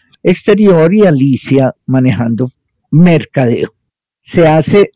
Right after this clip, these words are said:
una reunión, varias reuniones de consenso con, em, empresarios, presidentes de textileras y de compañías de confección y de retail, y se encuentra,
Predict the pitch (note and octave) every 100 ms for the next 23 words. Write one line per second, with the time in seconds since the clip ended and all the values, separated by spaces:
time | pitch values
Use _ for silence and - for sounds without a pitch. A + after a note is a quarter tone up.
0 | - A#3 A3 G#3 G3+ E3 D#3 D3 E3+ A3
1 | F3 D3+ G3+ G#3 D#3 C#3+ C3+ C#3 C#3 B2+
2 | C#3+ D3+ D#3 C#3+ C3 B2 E3 C3 A#2 -
3 | G3+ _ _ _ _ _ _ _ - D3+
4 | C3+ B2+ - C3 B2+ B2+ B2 A#2 A2 _
5 | _ _ - C3 C#3+ C#3 C#3 B2 A#2+ E3+
6 | - E3+ - C#3+ C3+ A#2+ D3+ D#3 D3 -
7 | C#3 - - C3+ C3 A#2 C3+ D#3+ F3+ B2
8 | A#2 B2+ A#2+ B2+ G#2+ A#2 B2+ D#3 D3+ B2+
9 | A#2 - - B2+ A#2 B2+ D#3 D3 C3 D3
10 | - C#3+ C3 B2 D3 F#3 _ _ _ _
11 | _ _ _ _ _ _ - A3+ A#3+ -
12 | A3 G3+ G3 G#3 F3+ F3+ D#3+ G#3 G#3